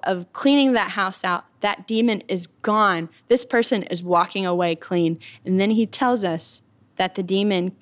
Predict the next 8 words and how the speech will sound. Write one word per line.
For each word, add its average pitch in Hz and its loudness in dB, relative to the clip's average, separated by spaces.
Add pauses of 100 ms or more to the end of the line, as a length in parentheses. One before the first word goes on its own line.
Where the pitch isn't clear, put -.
(180)
will 190 4
come 185 -4
back - -4 (220)
and 190 0
it 175 -2
will 180 4
be 175 0
worse. - -6